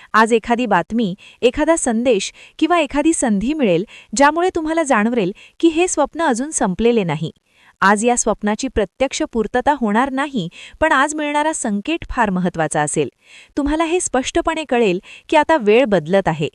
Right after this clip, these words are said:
आणि जे स्वप्न एकेकाळी अशक्य वाटत होते, ते आता हळूहळू शक्य होत आहे. हा दिवस मानसिकदृष्ट्या फार मोठा बदल घडवेल, कारण आज तुम्ही स्वतःलाच सांगाल की "मी पुन्हा प्रयत्न करू शकतो."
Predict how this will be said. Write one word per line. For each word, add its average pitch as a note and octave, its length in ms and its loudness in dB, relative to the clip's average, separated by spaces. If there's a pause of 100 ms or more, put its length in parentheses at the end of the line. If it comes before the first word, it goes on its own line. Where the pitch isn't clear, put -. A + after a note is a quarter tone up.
(320)
आणि G#3+ 180 4
जे G#3+ 200 4
स्वप्न A#3 340 -4
एकेकाळी A#3+ 520 0 (100)
अशक्य C4+ 420 -4
वाटत A3 320 0
होते, F#3 280 0 (320)
ते D#4 60 4
आता D4+ 220 4
हळूहळू C#4 460 2
शक्य - 400 -2
होत F3 240 0
आहे. D#3 220 -2 (500)
हा D#4+ 120 2
दिवस E4 360 2
मानसिकदृष्ट्या B3 920 0
फार C#4+ 220 0
मोठा A#3+ 360 -2
बदल F3+ 280 2
घडवेल, D3+ 380 0 (460)
कारण A#3+ 260 4
आज A3 260 2
तुम्ही C4 200 -2
स्वतःलाच A#3+ 600 -2
सांगाल A3 420 0 (300)
की D#4 100 2
"मी C#4+ 160 0 (100)
पुन्हा A#3 280 0
प्रयत्न A#3 460 -2
करू F3+ 180 2
शकतो." D3 400 -4